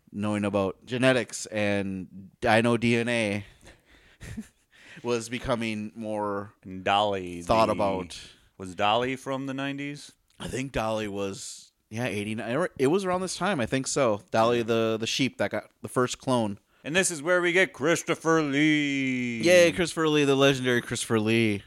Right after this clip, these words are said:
Speaker 1: and his awesome voice. And he's a mad scientist.
Speaker 2: And he wants your diseases.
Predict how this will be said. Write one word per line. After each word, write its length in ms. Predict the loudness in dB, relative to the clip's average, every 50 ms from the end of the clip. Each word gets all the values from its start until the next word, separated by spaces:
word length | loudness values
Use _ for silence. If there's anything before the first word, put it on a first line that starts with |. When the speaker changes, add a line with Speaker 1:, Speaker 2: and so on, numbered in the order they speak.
| -16 _ _ _ -8
Speaker 1:
and 80 | -8
his 100 | -6 -4
awesome 380 | 0 2 2 2 2 0 -2 0
voice. 480 | 2 2 2 0 -2 -6 -10 -12 -14 -16 _ _ _ _ _ _ _ -8
And 80 | -4 -4
he's 120 | -2 -2 0
a 40 |
mad 220 | 2 2 2 2 2
scientist. 600 | 0 -2 -2 -2 -2 -4 -6 -6 -6 -8 -12 -14 -16
Speaker 2:
And 120 | -14 -12 -10
he 60 | -8
wants 400 | -6 -6 -6 -6 -6 -8 -10 -12
your 160 | -10 -10 -10
diseases. 1300 | -12 -14 -16 -16 -16 -14 -12 -10 -10 -10 -10 -12 -12 -14 -14 -14 -14 -14 -16 -16 -18 -18 -18 -18 -18 -18